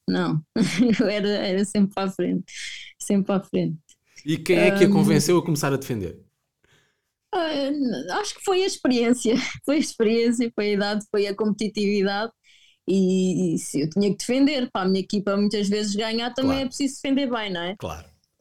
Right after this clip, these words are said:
Speaker 1: E então, pronto, foi, foi, foi por aí.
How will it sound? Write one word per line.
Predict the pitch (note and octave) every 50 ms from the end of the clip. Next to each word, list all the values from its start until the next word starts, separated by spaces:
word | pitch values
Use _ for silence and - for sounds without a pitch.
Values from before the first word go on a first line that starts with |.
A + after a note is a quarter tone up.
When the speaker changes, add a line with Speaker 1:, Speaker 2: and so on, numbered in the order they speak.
| _ _ _ _ _ _ _ -
Speaker 1:
E | E3 D#3+ C#3
então, | D3+ D#3 E3 D#3+ F3 E3 E3+ F3+ F#3+
pronto, | F#3 - F#3 E3 D#3+ D#3+ D#3+ - - - -
foi, | - D#3 D3 C#3+ C#3+ C#3 D3 D#3 D3+ - E3 E3+ D#3+ - _ -
foi, | G3 G3 F#3 F#3 G#3 F#3+
foi | - G#3+ G3+ G3
por | G#3 G3
aí. | G3 F#3 F3 E3+ E3 E3